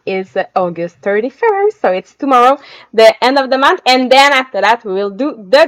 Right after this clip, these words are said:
draw, yes, to find our winner for the pam, uh, value of three hundred dollars. So make sure that, yes, you finish today and tomorrow to have the most ticket in the draw. So every time you will post on the group,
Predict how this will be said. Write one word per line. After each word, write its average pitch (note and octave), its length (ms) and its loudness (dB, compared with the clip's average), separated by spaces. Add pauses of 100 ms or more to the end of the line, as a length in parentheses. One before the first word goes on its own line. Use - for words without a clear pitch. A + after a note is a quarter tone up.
draw, F#4 560 0 (200)
yes, G4 400 0 (240)
to C4 180 -8
find B3+ 380 -8 (180)
our C4 260 2
winner G#4 380 0
for F4 180 -4
the D#4+ 200 -2
pam, D4 340 -6
uh, A3+ 300 -6
value A3 400 -2
of G#3+ 280 -6
three A3+ 240 -12
hundred A#3+ 460 -4 (140)
dollars. C#4+ 400 0
So A#3 100 -4
make B3+ 220 -8
sure C4+ 220 -4 (280)
that, G#3+ 320 -4
yes, D4 340 -2 (280)
you A#3+ 260 0
finish C4 400 0
today C#4 400 2
and A#3+ 300 -2
tomorrow B3+ 500 0
to A#3+ 140 -6
have G3+ 260 -4
the G3+ 80 -8
most A#3+ 560 -2 (220)
ticket C4+ 340 -6
in C#4+ 160 -4
the C#4+ 120 -4
draw. C#4 300 0 (280)
So A3+ 200 0
every A#3+ 260 0
time B3 260 -2
you A#3+ 100 -2
will B3 220 -2
post F#4+ 420 0
on D#4 140 -4
the E4 100 -6
group, D4 240 -10